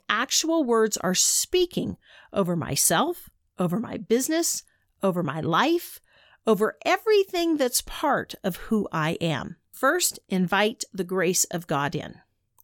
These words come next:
The second thing is we actually take those concrete steps. We do not try to tackle Rome in a day. As a former recovering perfectionist, there was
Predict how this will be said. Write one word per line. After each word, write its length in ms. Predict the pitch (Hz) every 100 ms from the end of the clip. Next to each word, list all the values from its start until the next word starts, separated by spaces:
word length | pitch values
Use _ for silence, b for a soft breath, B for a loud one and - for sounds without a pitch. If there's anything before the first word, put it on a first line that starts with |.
| B B B B
The 100 | 254
second 440 | - - 339 440
thing 180 | 427 370
is 140 | 269 240
we 120 | 233
actually 300 | 233 - 269
take 300 | - 339 320
those 180 | 330 -
concrete 480 | - 262 240 233
steps. 340 | - 196 - -
We 200 | 240 208 -
do 340 | 320 339 330
not 400 | 320 311 302 -
try 300 | - 277 269
to 140 | 269
tackle 420 | 226 247 233 240 196
Rome 320 | 202 202 190
in 160 | 190
a 60 | 185
day. 340 | 165 151 98 - _ _ -
As 300 | 208 226 254
a 320 | 311 277 269
former 640 | - - - 262 294 302 311
recovering 800 | 233 240 - 262 240 254 240 226
perfectionist, 960 | 214 196 208 - - 131 120 - - - B B B -
there 120 | 247
was 140 | 240